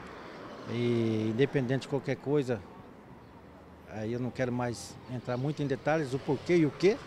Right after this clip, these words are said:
né? Eu só tenho que agradecer. Tô com consciência tranquila, coração feliz, alegre, de que os momentos que eu estive aqui trabalhando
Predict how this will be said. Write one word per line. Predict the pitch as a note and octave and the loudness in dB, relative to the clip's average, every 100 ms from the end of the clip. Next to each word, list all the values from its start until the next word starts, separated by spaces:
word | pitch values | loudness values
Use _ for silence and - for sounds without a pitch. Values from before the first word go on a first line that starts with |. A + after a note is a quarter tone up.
| - - - - - - - | -12 -14 -12 -14 -12 -12 -4
né? | C3 F3 G#3+ | 0 2 2
Eu | |
só | G#3+ | 2
tenho | A3+ C4 | 2 4
que | |
agradecer. | C4+ C4+ C#4+ A#3+ D#3+ - - - - - - - - - | 6 6 8 8 8 6 -8 -18 -18 -16 -14 -14 -12 -8
Tô | D#3 | -4
com | F3+ | -2
consciência | E3 D#3+ D3 - | -2 0 -2 -2
tranquila, | B2 F#3+ G#3+ G3+ - - - | -2 2 2 0 -8 -16 -2
coração | C3 A#2 - C#3 | 0 0 0 -2
feliz, | - A#2 C#3 G3 D3 | -2 -2 0 2 2
alegre, | A#2 C#3 F#3 F#3+ - - - - - - - - | 4 4 4 0 -8 -16 -16 -18 -18 -18 -18 -10
de | A#2+ | -8
que | A2+ D3 | -4 -2
os | D#3 | 0
momentos | C3+ D3+ - | 2 0 0
que | D3+ | -4
eu | |
estive | - D3+ C3+ | -2 0 0
aqui | - D#3+ | 0 -2
trabalhando | C#3+ C3 B2+ B2+ B2+ | 0 0 0 2 0